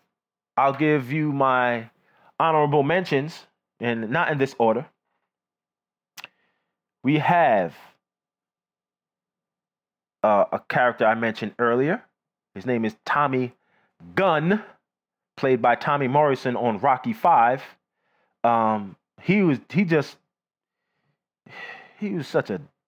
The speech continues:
dummy and a dick. So that, uh, he's, he's, he's in my, he's up there. We have, um, Anna from Dawn of the Dead,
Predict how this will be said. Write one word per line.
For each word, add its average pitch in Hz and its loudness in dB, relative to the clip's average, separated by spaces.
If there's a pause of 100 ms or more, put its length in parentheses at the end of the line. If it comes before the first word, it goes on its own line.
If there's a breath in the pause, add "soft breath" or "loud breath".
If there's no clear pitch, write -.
(160)
dummy 170 -2
and 170 -14
a 160 -14 (200)
dick. - -4 (1400)
So 92 -2 (1200)
that, 135 2 (880)
uh, 113 2
he's, 117 -4
he's, 127 -8
he's 131 -8
in 117 -4
my, 95 -2 (140)
he's 127 -8
up 98 -2
there. - -14 (880)
We 143 0
have, 139 2
um, 107 0 (1300)
Anna 180 0 (540)
from 120 -4
Dawn 147 2
of 120 0
the 113 -2
Dead, 135 0